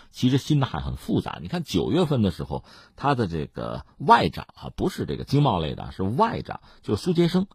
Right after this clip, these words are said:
在新加坡访问的时候就谈到，说中国对外贸易政策是片面贸易政策，指责中国吧，说亚太地区自由贸易的前景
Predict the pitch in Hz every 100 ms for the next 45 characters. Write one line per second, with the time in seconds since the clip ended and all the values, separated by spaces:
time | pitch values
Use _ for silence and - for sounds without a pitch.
0 | _ - 123 170 170 160 151 - - 151
1 | 226 120 - 64 65 - _ _ _ 98
2 | - - 80 110 131 - - - _ _
3 | _ - 123 165 156 139 139 131 131 123
4 | 127 120 117 98 92 - - 247 95 80
5 | 80 69 78 64 60 - 57 - - 92
6 | 101 92 98 87 95 - - - - 113
7 | 117 139 113 110 113 95 117 110 123 120
8 | 127 123 104 92 87 - 104 120 87